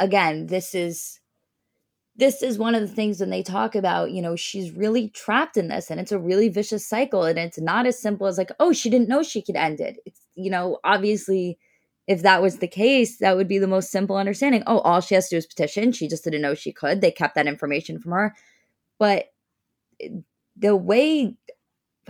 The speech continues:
and I could be wrong, but the way my understanding of, of this and the way conservatorships have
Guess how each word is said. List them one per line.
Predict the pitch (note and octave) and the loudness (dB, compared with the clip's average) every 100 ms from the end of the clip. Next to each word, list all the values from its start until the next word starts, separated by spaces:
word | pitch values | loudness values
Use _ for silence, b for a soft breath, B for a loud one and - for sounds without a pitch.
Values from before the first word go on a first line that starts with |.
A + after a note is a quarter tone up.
| - | -6
and | F#3+ | -2
I | E3+ | 0
could | G3 G#3 F3 | -2 -4 -4
be | G3 | -4
wrong, | E3+ A#3 C#4+ B3 F#3 | 0 2 4 2 0
but | G3 | -2
the | F#3+ | -2
way | G3+ A3+ | 2 4
my | A3+ G3 | 2 0
understanding | G3+ G3+ - G3 G#3+ F#3+ | -2 -2 -2 -2 0 -2
of, | F3 D#3+ - - | -6 -10 -12 -4
of | E3+ D#3+ | -4 0
this | F3+ F3+ | 0 0
and | E3 E3 | -6 -2
the | E3 | 2
way | F3+ E3+ D#3 - _ _ _ | 2 0 -4 -14 _ _ _
conservatorships | - F3+ G3 F#3 F3+ F3+ F#3 E3+ | -12 -4 0 0 0 -2 -4 -4
have | F3+ D#3 | -4 -6